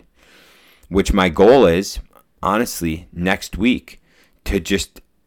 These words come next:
clean up bullshit, like, all week. Not even to worry about any of the flips. Just clean up bullshit for a whole week of, like, every single day,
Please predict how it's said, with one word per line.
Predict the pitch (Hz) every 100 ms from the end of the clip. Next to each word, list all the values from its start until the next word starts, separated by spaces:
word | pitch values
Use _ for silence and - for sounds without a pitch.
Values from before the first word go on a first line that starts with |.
| _ _ _ _ _
clean | - - 113 117
up | 113 82
bullshit, | 98 110 - 76 -
like, | 82 90 -
all | 101 104
week. | 104 - -
Not | 95 113
even | 139 151
to | 143
worry | 90 92 104 110
about | 98 101 -
any | 90 101
of | 92
the |
flips. | - - - - - - _ _ _ _ _
Just | - 95 -
clean | - - 104 127
up | 139 -
bullshit | 87 78 101 110 - 73 -
for | - 80
a |
whole | 78 101 95 87
week | 73 -
of, | 82
like, | 80 78
every | 95 98 113
single | 117 - 110 107
day, | 104 92 90 87